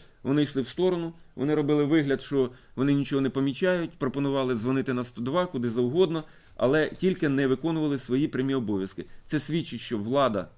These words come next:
міліція і переодягнені чи то міліціонери, чи то спортсмени, чи то бандити, е, діють в унісон. А відповідно ми кваліфікуємо цю владу як бандитську, якщо вона наймає для свого,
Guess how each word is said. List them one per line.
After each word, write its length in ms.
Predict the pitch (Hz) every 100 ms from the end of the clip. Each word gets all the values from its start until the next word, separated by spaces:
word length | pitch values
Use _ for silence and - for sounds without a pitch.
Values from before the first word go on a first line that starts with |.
| - - - - _ _ _ -
міліція 640 | 131 151 151 - 98 85 - - -
і 200 | 151 123 - - - - - -
переодягнені 880 | 139 139 131 135 131 120 120 120 -
чи 120 | -
то 120 | - 127
міліціонери, 640 | 123 117 117 147 156 131
чи 120 | 117
то 200 | 113 117
спортсмени, 640 | - - - 147 156 131
чи 120 | 113
то 120 | - 113
бандити, 560 | 113 113 156 170 143 - - - -
е, 200 | 123 120
діють 600 | 98 101 165 175 165 - - - -
в 160 | 110
унісон. 560 | 165 156 151 123 104 87 -
А 100 | 110
відповідно 540 | 123 131 135 175 156
ми 140 | 143 139
кваліфікуємо 680 | 143 135 143 127 113 104 101
цю 260 | - 107
владу 480 | 98 101 139 165 160 - -
як 180 | 127 131
бандитську, 640 | 127 151 120 - - - - - -
якщо 240 | 107 131
вона 300 | 117 139 170 175 - -
наймає 480 | 123 131 131 120
для 120 | 101 113
свого, 400 | - 117 113